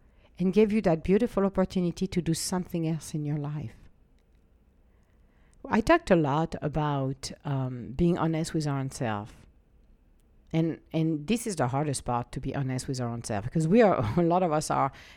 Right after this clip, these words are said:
I must say, can be in denials <laughs> on, on stuff that's happening in our lon-, uh, in our lives, or we are not ready to take a decision. But when we are honest with our own, own self, we're bringing the awareness.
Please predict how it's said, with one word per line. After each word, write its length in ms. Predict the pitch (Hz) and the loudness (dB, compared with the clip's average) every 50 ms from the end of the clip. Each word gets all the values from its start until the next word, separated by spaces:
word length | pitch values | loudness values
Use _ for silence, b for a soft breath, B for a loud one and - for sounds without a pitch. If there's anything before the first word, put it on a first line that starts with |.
| B B | B B
I 120 | - 156 | -8 -6
must 240 | 151 143 135 - - | -4 -4 -4 -4 -2
say, 260 | - 165 147 127 120 | 0 2 2 2 0
can 220 | - - 190 170 160 | -2 -2 -2 0 0
be 160 | 156 165 135 | 0 0 0
in 120 | 147 143 | 0 0
denials 720 | 127 151 147 147 156 156 160 160 151 - 156 151 165 - - | 0 0 0 2 4 4 6 6 6 4 2 2 -2 -4 -4
<laughs> 0 | |
on, 260 | - - 170 170 151 | -4 -2 -2 -2 -2
on 200 | - - 165 170 | -2 0 -2 -2
stuff 440 | 160 - - - - 160 151 156 147 | -2 -4 -6 -2 2 2 2 2 2
that's 160 | - 151 160 | 0 -2 0
happening 320 | 160 156 - 160 160 156 156 | 0 -2 -2 -2 -4 -4 -4
in 100 | 151 147 | -2 0
our 180 | 139 139 139 | 2 2 4
lon-, 300 | 143 156 160 170 170 - | 4 2 2 0 -2 -2
uh, 240 | - 160 165 160 147 - | -2 -2 -2 -2 -2 -4
in 120 | - 160 156 | -4 -2 0
our 160 | 139 135 135 | 0 0 2
lives, 380 | 131 135 127 110 87 - - B B B B B B B B | 2 2 0 0 -2 -6 -12 B B B B B B B B
or 360 | - 180 185 190 190 185 - | 6 8 10 10 8 8 6
we 160 | 170 175 185 180 | 4 4 6 6
are 60 | 180 | 6
not 220 | 180 180 180 175 | 6 4 2 4
ready 340 | 165 165 170 185 175 185 180 | 4 4 4 4 4 0 -2
to 140 | - - 170 | 0 -2 -2
take 240 | - 190 180 - 175 | 0 0 0 0 0
a 40 | |
decision. 640 | 156 165 170 180 - - 156 151 143 143 135 139 143 | 0 0 0 0 0 0 0 0 0 -2 -2 -2 0
But 220 | 156 160 - - - | -2 -2 -2 -4 -4
when 280 | 170 190 190 202 202 190 | -2 -2 0 0 0 0
we 200 | 196 196 185 - | 0 0 0 2
are 280 | - 170 196 220 226 | 4 4 4 4 4
honest 260 | 202 165 156 165 - | 2 2 0 -2 0
with 140 | - 160 151 | -2 -2 0
our 120 | 156 147 147 | 0 0 0
own, 240 | 147 143 143 - - | 0 -2 -6 -6 -4
own 160 | 170 165 165 | -4 -4 -4
self, 420 | 160 - - - 147 147 147 - - | -4 -6 -4 -4 -2 -2 -2 -2 -2
we're 80 | 151 | -2
bringing 380 | 147 160 160 156 160 160 165 151 | 0 0 -2 0 0 -2 -2 -2
the 160 | 151 - - | -2 -2 0
awareness. 640 | 151 147 131 139 143 135 131 131 139 143 123 - - | 0 0 0 -2 -4 -4 -4 -6 -8 -8 -10 -10 -14